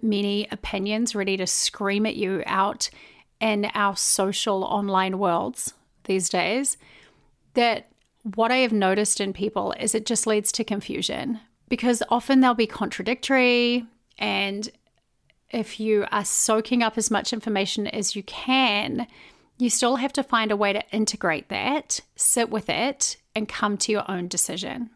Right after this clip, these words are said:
So I would just say be really conscious of not sucking up only external thoughts and opinion and forgetting to create that space to go inside and process and come to your own decision. Nobody else is a better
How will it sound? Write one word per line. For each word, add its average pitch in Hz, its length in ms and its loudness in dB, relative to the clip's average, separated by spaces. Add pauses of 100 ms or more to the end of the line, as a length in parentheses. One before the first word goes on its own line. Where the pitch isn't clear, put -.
(440)
So - 140 -2
I 247 120 4
would 285 120 2
just 285 160 0
say 240 140 4
be 220 140 0
really 202 400 2
conscious 214 440 -4
of 202 100 -4
not 202 200 -2
sucking 220 600 0
up - 360 -2 (640)
only 233 380 2
external 196 500 0
thoughts - 320 -4
and 196 80 -4
opinion 262 640 -2 (540)
and 214 180 0
forgetting 208 500 2
to 220 120 -4
create 202 380 0
that 226 140 -4
space 185 400 0
to 220 80 -2
go 202 220 0 (140)
inside 208 720 0
and 233 200 -4
process - 920 0 (100)
and 202 100 -6
come 208 260 -4
to - 140 -2
your 202 180 0
own 196 260 -2
decision. 185 640 -4 (680)
Nobody 233 640 2
else - 340 0
is - 160 -4
a 220 60 -2
better 214 300 0